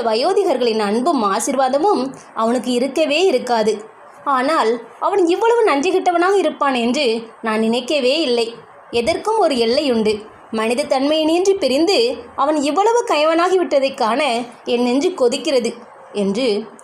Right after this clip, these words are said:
கோபத்துடனே பேசிய முதலியார் திடீரென்று ஒரு முடிவுக்கு வந்தவர் போல, "குழந்தாய், எனக்கு ஒரு யோசனை தோன்றுகிறது" என்றார். அவர் பேசி முடிக்கும் முன் அவள் குறுக்கிட்டாள்.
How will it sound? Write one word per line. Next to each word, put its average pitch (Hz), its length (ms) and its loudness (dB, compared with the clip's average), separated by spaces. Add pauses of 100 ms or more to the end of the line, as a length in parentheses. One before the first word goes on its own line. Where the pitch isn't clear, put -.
(140)
கோபத்துடனே 330 640 0
பேசிய 240 340 -2
முதலியார் 226 580 0 (300)
திடீரென்று 415 460 2
ஒரு 277 140 2
முடிவுக்கு 254 420 0
வந்தவர் 214 320 0
போல, 214 240 0 (520)
"குழந்தாய், 320 460 2 (320)
எனக்கு 381 280 0
ஒரு 415 140 2
யோசனை 339 400 2
தோன்றுகிறது" 254 600 0 (240)
என்றார். 214 420 0 (840)
அவர் 392 240 2
பேசி 392 340 0
முடிக்கும் 240 340 -2
முன் 311 140 2
அவள் 226 260 0
குறுக்கிட்டாள். 226 600 -2